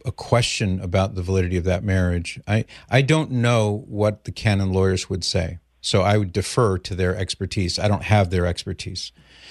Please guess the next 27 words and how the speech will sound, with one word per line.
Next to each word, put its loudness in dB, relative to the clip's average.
But 4
what, 0
what -2
I 4
would 0
do, 0
Jeff, 0
if -4
I 6
were 0
you, 2
is -2
if -8
the -6
priest 0
is -4
unavailable, 2
contact 2
your 2
diocese 2
or 0
that 2
diocese 0
where 2
this -2
took -6
place -2